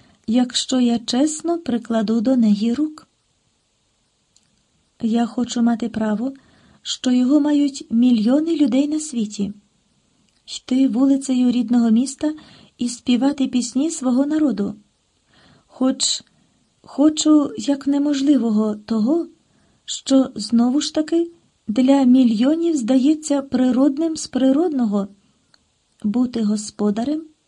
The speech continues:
на рідній землі. Хоч раз єдиний в житті відсвяткувати річницю Тараса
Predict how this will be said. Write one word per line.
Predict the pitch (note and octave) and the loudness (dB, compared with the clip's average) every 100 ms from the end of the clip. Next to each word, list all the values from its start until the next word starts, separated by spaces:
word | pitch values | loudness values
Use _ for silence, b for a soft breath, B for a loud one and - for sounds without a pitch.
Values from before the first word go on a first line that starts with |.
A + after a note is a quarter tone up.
| _ | _
на | G#3 G#3+ | -2 0
рідній | G#3 G3 G#3+ G#3+ | 0 2 0 0
землі. | A#3 A#3+ D4+ D#4 _ _ _ _ _ _ b b b b b b b - | -2 -2 -4 -8 _ _ _ _ _ _ b b b b b b b -6
Хоч | - D#4 D4+ - B3 | 2 2 2 -2 0
раз | B3+ D#4 E4+ - | 2 2 0 2
єдиний | D4+ D4+ D#4+ E4 C#4 | 4 6 4 4 2
в | A#3+ | 2
житті | A#3 B3 - E4 F4 _ _ _ - | 0 -2 -2 -2 -2 _ _ _ -4
відсвяткувати | A#3+ C4 - B3 - B3 C4 C4 | -4 -2 -2 -2 -2 -2 -2 -2
річницю | A#3 G#3+ - A#3+ A#3+ A#3 | -2 -2 0 0 0 -4
Тараса | A3+ A3+ C4+ C#4+ B3 | -2 -2 -2 -2 -4